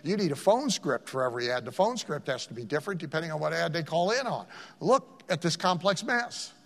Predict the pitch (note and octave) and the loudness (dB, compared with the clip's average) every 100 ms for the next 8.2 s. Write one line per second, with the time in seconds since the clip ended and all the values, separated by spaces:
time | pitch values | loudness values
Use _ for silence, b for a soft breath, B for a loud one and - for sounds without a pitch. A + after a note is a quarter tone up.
0 | - b b b F3 D3+ C3 F3 G#3 F3+ | -20 b b b 2 4 6 6 6 2
1 | G3 G3+ F#3+ F3+ D#3+ - F#3+ G3 D#3 D3 | 2 4 4 0 -4 0 4 4 4 2
2 | D#3+ D3+ D3 C#3 B2 F#2 F2+ - _ _ | 2 2 4 4 0 -4 -10 -14 _ _
3 | _ _ _ _ _ _ _ _ _ - | _ _ _ _ _ _ _ _ _ -20
4 | _ _ _ _ - F3 A#3+ C4 F3+ - | _ _ _ _ -2 4 4 4 2 2
5 | A#3 A#3+ G3+ C#3+ D#3 A3 C#4+ D3+ B2 C3 | 4 4 2 -2 0 2 2 0 0 0
6 | A#2 A2+ B2 D3 F3 D#3+ E3+ C4+ F3+ G3+ | 2 0 0 2 2 2 2 2 2 2
7 | A3 G#3 G#3 G3 F#3+ F#3 - C4+ G#3+ - | 2 4 4 2 0 -2 -4 -2 -2 -4
8 | - | -12